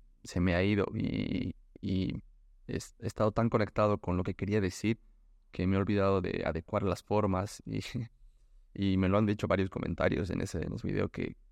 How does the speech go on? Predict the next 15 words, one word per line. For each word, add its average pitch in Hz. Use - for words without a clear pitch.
que -
no 87
se -
me 92
entiende, 95
que 117
por -
momentos 107
no 104
se 98
me 92
ha 98
entendido 95
muy 95
bien 95